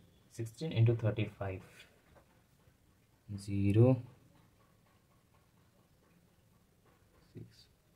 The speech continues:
फ़ाइव हंड्रेड सिक्सटी, फ़ोर्टी फ़ाइव into थर्टीन, तो ये हो जाएगा आपका टू हंड्रेड ट्वेंटी, थर्टी सिक्स into,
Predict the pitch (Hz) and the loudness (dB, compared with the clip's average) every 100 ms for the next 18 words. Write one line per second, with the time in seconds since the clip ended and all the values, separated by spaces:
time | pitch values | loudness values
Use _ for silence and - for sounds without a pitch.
0 | - 110 110 120 147 - 101 - 98 90 | -4 2 6 6 4 -2 -6 -6 -8 -8
1 | - _ _ _ 110 113 113 113 120 151 | -14 _ _ _ -8 -4 -2 2 4 2
2 | - - - - - _ _ 104 113 135 | -4 -18 -20 -20 -20 _ _ -8 -6 -6
3 | 101 92 95 92 87 - - _ _ _ | -6 -4 -2 -4 -6 -18 -20 _ _ _
4 | _ 101 98 98 98 104 104 104 - 101 | _ -10 -6 -4 -4 -4 -6 -8 -10 -6
5 | 107 139 - - _ _ _ - - _ | -4 -4 -8 -20 _ _ _ -20 -20 _
6 | _ _ _ - - _ _ _ _ _ | _ _ _ -20 -20 _ _ _ _ _
7 | _ _ _ _ _ _ _ - _ _ | _ _ _ _ _ _ _ -20 _ _
8 | 127 120 117 160 - 95 98 95 87 - | 0 4 6 4 2 -4 -6 -4 -6 -8
9 | - - - _ _ - 107 - 113 123 | -20 -20 -20 _ _ -6 -4 0 0 -2
10 | - 110 104 - | -2 -4 -4 -4